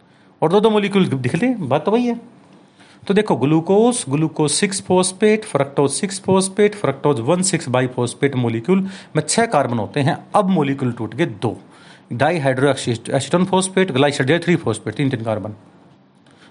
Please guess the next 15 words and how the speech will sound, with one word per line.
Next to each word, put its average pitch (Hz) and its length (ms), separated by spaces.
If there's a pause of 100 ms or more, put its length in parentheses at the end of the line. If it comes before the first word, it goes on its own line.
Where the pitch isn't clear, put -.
(120)
दोनों 220 240
रिवर्सिबल 175 440
हैं 170 80
एक 165 60
दूसरे 165 240
के 160 60
ये। 160 180 (720)
अब 175 60
इससे 185 180
बनेगा 156 220
वन 180 320
थ्री 165 240
बाइफॉस्फोग्लाइसरेट, 156 1080 (680)
थ्री 175 200
फॉस्फोग्लाइसरेट, 180 960